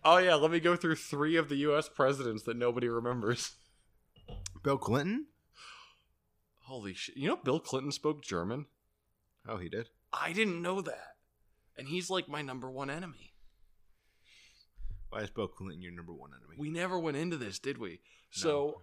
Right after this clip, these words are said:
Speaker 1: when my mom was, like, give, about to give birth to me, like, her water broke and everything, she had to go to the hospital.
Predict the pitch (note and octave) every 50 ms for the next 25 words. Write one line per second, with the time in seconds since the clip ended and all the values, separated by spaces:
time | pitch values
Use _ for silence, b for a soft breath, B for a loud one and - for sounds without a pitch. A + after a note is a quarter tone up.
0 | _ - - D3+ C#3+ D#3+ F3 F#3 F#3 F3 F3 E3+ D3+ - C#3+ D3 C#3+ D#3+ D#3+ D#3+
1 | D3 C3+ A#2+ - C3 A#2+ A2 G#2 - - _ - C3+ B2 - - D3 D3 C3 B2+
2 | C#3 C#3 D3 - C#3 C3 C3+ A2+ F#2+ - B2 E3 F#3 - - - A#2+ G#2+ G2 F#2+
3 | F#2+ - G#2 G2+ - A#2 G#2+ G#2+ G#2+ B2 C3 B2+ C#3+ C#3+ C3 C3+ C#3+ D3 D#3 D3+
4 | - E3 D#3 C#3 - - C3+ B2+ B2+ B2 C3+ B2 A2 F#2+ F#2 A#2 F3 G#3 G#3+ -
5 | - - A2 - - - -